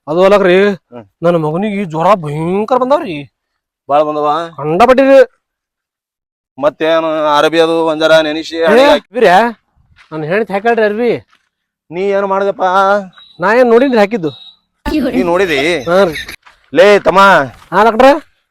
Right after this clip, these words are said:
Speaker 2: ಒಂದ್ ಸ್ವಲ್ಪ ಏನ್ರ ಗಂಜಿ ಪಂಜಿ ಏನ್ರ ಕುಡಿಸಿಲ್ಲಪ್ಪ?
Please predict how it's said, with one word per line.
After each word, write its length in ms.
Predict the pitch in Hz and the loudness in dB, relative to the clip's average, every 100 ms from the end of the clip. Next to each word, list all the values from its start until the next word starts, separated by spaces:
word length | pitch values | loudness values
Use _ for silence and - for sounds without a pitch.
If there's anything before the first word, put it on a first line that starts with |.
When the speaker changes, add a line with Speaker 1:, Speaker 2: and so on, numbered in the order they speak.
| _ _ - | _ _ -2
Speaker 2:
ಒಂದ್ 160 | 143 | -2
ಸ್ವಲ್ಪ 280 | 135 156 156 | 2 2 4
ಏನ್ರ 360 | 156 170 170 175 | 6 6 6 4
ಗಂಜಿ 440 | 170 175 156 175 | 4 2 2 0
ಪಂಜಿ 340 | - 170 170 175 | 2 2 2 2
ಏನ್ರ 240 | 175 170 | 2 0
ಕುಡಿಸಿಲ್ಲಪ್ಪ? 520 | 170 165 180 180 175 | -4 -6 -4 -2 2